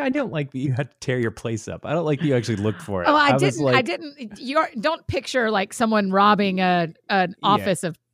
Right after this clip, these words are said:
Speaker 2: uh,
Speaker 1: Right.
Speaker 2: Dunder Mifflin. I wasn't,
Speaker 1: This is
Speaker 2: like,
Speaker 1: Watergate.
Speaker 2: throwing papers around.
Speaker 1: Right,
Speaker 2: I
Speaker 1: right.
Speaker 2: just real, I really did spend some sig-, significant time this weekend cleaning anyway. And I was like, "Okay, if there's a pile, let's just look through every pile one time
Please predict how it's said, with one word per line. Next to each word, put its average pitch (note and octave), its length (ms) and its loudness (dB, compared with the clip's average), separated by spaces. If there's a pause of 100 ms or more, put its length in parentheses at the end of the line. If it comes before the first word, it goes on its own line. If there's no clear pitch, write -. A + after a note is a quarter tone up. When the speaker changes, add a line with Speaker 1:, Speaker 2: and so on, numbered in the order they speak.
(180)
Speaker 2:
uh, - 260 -16
Speaker 1:
Right. C3+ 260 2
Speaker 2:
Dunder G3+ 280 4
Mifflin. F#3 400 0
I A3+ 80 0
wasn't, C#4 220 4
Speaker 1:
This F3+ 60 -2
is - 20 0
Speaker 2:
like, A3 160 0
Speaker 1:
Watergate. A#3 240 6
Speaker 2:
throwing G#3+ 220 2
papers A#3 440 0
around. E3+ 400 -4
Speaker 1:
Right, A2 220 -2 (140)
Speaker 2:
I A#3+ 80 6
Speaker 1:
right. A#3 60 6
Speaker 2:
just C4+ 200 0
real, B3+ 300 2
I A3+ 80 4
really B3+ 300 4
did G3 400 2 (400)
spend G#3 460 0
some G3 160 -6
sig-, G3 400 -4
significant A3+ 560 -4
time A3 160 -2
this G3 140 -4
weekend G3 280 -4
cleaning G#3 500 -4
anyway. G#3 580 -2 (440)
And G#3 120 4
I G3+ 100 6
was F#3 220 2
like, F3+ 400 0
"Okay, E3+ 240 -4 (100)
if E3+ 140 -8
there's G3 200 -2
a A#3+ 60 0
pile, F#3 640 0
let's F3 180 -2
just G3 160 -6
look F#3+ 240 -4
through G3 300 -2
every G3 320 2
pile F3 420 -2
one F3 240 -4
time E3 400 -6